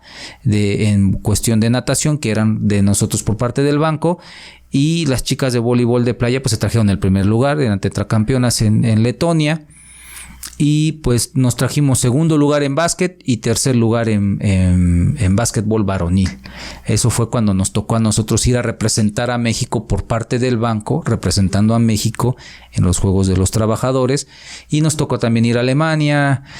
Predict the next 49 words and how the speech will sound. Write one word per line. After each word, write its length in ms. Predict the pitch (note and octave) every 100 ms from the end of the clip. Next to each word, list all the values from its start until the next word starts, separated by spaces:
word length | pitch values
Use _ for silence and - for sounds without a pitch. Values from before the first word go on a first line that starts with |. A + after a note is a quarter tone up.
| - -
Eh, 400 | A2 G#2+ G#2 G#2+ A2+ C3+
yo 160 | D3
ya 160 | F3+ F3+
no 180 | E3 D#3
pude 200 | E3 D3+
ir 60 |
a 100 | C3+
Turquía 380 | C3+ A2+ - C3+
por 160 | C3+ A2
los 180 | G#2+ -
cambios 360 | C3 A#2+ A2+
que 120 | -
hubo 240 | A#2 A2+ G#2+
de 240 | F#2 D#2+ - -
cambio 260 | F#3+ D3+ D3+
de 60 |
presidente, 760 | - B2+ F3 G3+ G#3 G3 F#3 F3
cambio 240 | B2 G#2
de 80 | G2+
general, 540 | C3 E3 F#3 F3+ E3+
cambio, 260 | D3+ C#3 D3
hubo 220 | F#3+ F3+
muchos 280 | D3+ C#3 B2+
cambios 280 | C#3+ D3 A#2+
y 60 |
ya 120 | A#2+
nuestro 320 | A#2+ A2+ - G#2
contrato, 420 | G#2 G2 A2 -
pues, 160 | F#2+ G2+
lógico 260 | F#2+ -
que 100 | -
se 120 | -
terminó. 440 | - F#2+ G2 A#2 A#2+ - - - -
Pero 160 | - D3
fue 100 | F#3
muy 160 | F3+ D#3
padre, 280 | C#3+ C#3+
la 120 | A#2 A2
verdad, 340 | A2+ B2 B2+ -
eh, 280 | A#2 G#2+ A2+
muy 160 | C3+
bonitos 400 | C#3 C3+ C3 C3
recuerdos. 600 | G#2+ - A#2 A#2 C#3 - - _ - - - - - - - -
El 240 | A2 G#2+
haber 240 | G#2 A#2+
participado 720 | A2 B2+ A#2+ G#2+ A2 A#2 A#2
ahí 320 | A2+ A2+ C3 C3+
en 180 | A2
Riga, 400 | G#2 A2+ A#2 C3+